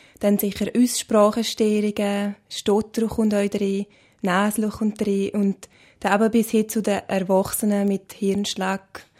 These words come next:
die dann Aphasie haben, eben auch wieder müssen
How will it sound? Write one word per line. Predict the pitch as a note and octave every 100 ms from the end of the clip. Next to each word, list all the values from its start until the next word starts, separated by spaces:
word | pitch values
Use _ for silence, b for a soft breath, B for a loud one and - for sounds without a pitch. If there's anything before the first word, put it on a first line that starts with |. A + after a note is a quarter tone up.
| b b b b
die | G3
dann | F#3+ G3
Aphasie | F3+ G3 - G3 G3
haben, | G3 F#3
eben | F#3 G3
auch | G3 G3+
wieder | G#3 G#3+
müssen | G#3 G3+ - G3+